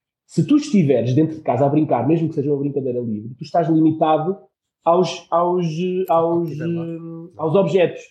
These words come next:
Speaker 1: a um ambiente artificial. Se tu estiveres na rua, é quase impossível haver du-, dois momentos de brincadeira, imagina o momento na terça-feira e o momento na quarta-feira, que sejam exatamente iguais. Porquê? Porque a rua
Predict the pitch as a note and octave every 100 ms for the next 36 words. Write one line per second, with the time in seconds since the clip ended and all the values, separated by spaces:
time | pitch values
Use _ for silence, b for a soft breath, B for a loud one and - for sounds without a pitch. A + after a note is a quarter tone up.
0 | _ - D#3 D#3+ D3 E3 E3+ E3+ E3+ -
1 | D#3 B2+ - - _ _ _ - G#3+ -
2 | G3 E3 D#3 D#3 F3 D#3+ E3 C#3+ D3 G#3+
3 | - _ _ _ D3 D#3 D#3+ - - F3
4 | D#3 E3+ D#3 - D#3 C#3+ D#3+ E3 - C3+
5 | C3+ D#3 C#3 C3 G3+ F#3+ D3+ A3 F#3 F#3
6 | E3 C3+ C3+ E3+ E3+ E3 C#3+ C#3+ D#3 C#3+
7 | C#3+ C#3+ D3 C#3 - C3 B2+ C3+ D3 B2+
8 | B2+ A#2+ F3+ F3 D3+ C#3+ A#2+ A#2+ C#3 -
9 | B2 C#3+ C#3 C#3+ D3 - _ _ - F3
10 | D#3+ E3+ E3 D#3+ D#3 D#3+ E3+ D3 D3 -
11 | F3 D#3 G#2+ C3 B2 b b - D3 C3+
12 | B2+ B2 C3